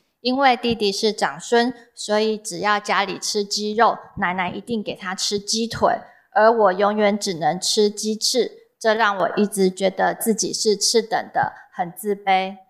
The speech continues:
六岁的时候，我们搬离奶奶家，妈妈为了完成她小时候的梦想，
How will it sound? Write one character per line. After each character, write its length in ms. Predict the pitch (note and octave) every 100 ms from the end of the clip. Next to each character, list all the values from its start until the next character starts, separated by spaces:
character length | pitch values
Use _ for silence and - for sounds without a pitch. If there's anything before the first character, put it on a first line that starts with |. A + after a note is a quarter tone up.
| _ _
六 160 | B3 B3
岁 240 | D4 B3
的 120 | G#3
时 240 | G3+ - F#3
候， 340 | - A3 G3
我 120 | F3
们 240 | E3+ F3 F3+
搬 240 | G#3 G#3
离 140 | G3
奶 160 | G3 E3
奶 180 | E3 E3
家， 380 | - G3+ F#3+ G3 - _
妈 220 | - A#3+
妈 200 | A#3+ A#3
为 200 | A#3 A#3
了 180 | G#3+ F3 - -
完 480 | G#3+ A3+ A3+ D#4 G4
成 200 | - A3+
她 160 | A#3 B3
小 220 | - D#3+
时 160 | - F3+
候 160 | G#3+
的 100 | F3+
梦 280 | F3 G#3 F3+
想， 200 | - G3